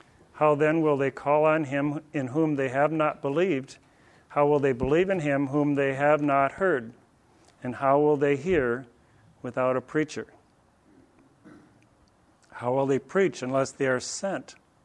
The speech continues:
As it is written, how beautiful are the feet of those who bring good news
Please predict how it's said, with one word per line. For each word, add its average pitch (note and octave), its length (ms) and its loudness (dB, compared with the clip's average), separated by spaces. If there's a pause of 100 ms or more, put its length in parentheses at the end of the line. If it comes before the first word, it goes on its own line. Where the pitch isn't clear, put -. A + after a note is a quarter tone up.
(640)
As D3 200 0
it D3 80 2
is C3+ 160 0
written, D#3+ 300 0
how D3 200 2
beautiful D#3 600 2
are C#3 160 0
the B2 80 -4
feet D3+ 300 -2
of B2 80 -2
those C3 480 0 (640)
who C#3+ 120 -2
bring C3+ 340 0
good B2 220 -2
news B2+ 640 -4